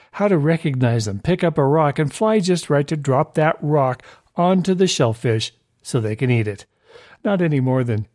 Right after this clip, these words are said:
you're genetically encoded to use a can opener to get the main ingredient of a tuna sandwich. My wife's cat frequently played honest-to-goodness hide-and-seek with her.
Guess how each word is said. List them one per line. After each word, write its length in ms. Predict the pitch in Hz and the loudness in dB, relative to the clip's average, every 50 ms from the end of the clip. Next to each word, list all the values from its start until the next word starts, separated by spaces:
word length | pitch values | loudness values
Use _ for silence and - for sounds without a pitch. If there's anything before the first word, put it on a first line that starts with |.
| _ | _
you're 320 | - 147 139 151 156 139 127 | -8 -4 -2 0 0 -2 -2
genetically 540 | 113 131 123 113 113 113 113 110 113 117 113 | -2 -2 -4 -2 -4 -4 -6 -6 -6 -4 -4
encoded 520 | 110 113 110 - 123 123 117 117 117 113 | -4 -4 -4 -4 -4 -4 -2 -4 -4 -4
to 100 | - 120 | -6 -4
use 200 | 117 127 123 117 | -2 -2 -2 -4
a 60 | 113 | -6
can 360 | - - - - 151 139 135 | -8 -6 -4 0 2 2 4
opener 460 | 131 123 113 - 120 113 113 110 110 - _ _ _ | 2 2 0 0 -2 -2 -2 -4 -6 -8 _ _ _
to 80 | - 170 | -4 -2
get 200 | 139 143 117 - | 0 0 0 0
the 100 | 131 123 | 2 2
main 240 | 120 117 110 110 113 | 2 2 2 2 2
ingredient 600 | 131 143 127 127 113 107 101 104 101 98 - - _ _ - | 2 2 2 0 0 -2 -2 -4 -6 -8 -10 -16 _ _ -6
of 140 | 196 135 143 | -4 -4 -4
a 60 | 131 | -2
tuna 280 | - - 127 101 101 | -2 -2 -2 -2 -2
sandwich. 640 | 98 - - 143 135 143 131 123 104 101 - - - _ _ _ _ _ _ _ _ _ _ _ - - _ _ _ _ - | -4 -2 0 0 2 2 2 0 -2 -4 -8 -12 -14 _ _ _ _ _ _ _ _ _ _ _ -20 -20 _ _ _ _ -2
My 280 | - 135 143 147 151 | 0 2 2 4 2
wife's 540 | 143 135 127 139 135 147 151 151 - - - | 2 2 2 2 2 4 2 0 0 -4 -12
cat 520 | - - - - 156 139 131 131 - - - | -14 -10 -6 -2 -2 -2 -2 -2 -6 -10 -8
frequently 540 | - 170 160 156 160 160 - 175 165 160 | -4 -2 -2 0 0 -2 -2 0 -2 -2
played 440 | 156 - - 143 127 117 110 110 107 - _ _ _ _ - | -4 -4 -2 -2 0 0 -2 -4 -6 -10 _ _ _ _ -2
honest-to-goodness 1080 | 156 151 151 160 165 170 156 - - - 185 160 135 143 131 113 110 110 107 107 - | 0 2 2 2 2 0 -2 -2 -2 -2 -2 -2 0 0 -2 0 0 -2 -2 -4 -6
hide-and-seek 920 | - - - - 147 147 151 135 135 131 120 117 - - - 196 190 185 - | -8 -6 -4 0 0 2 2 2 0 0 -2 0 -2 0 0 0 0 0 -2
with 120 | 131 110 104 | -4 -4 -4
her. 240 | 104 95 98 - | -6 -10 -14 -18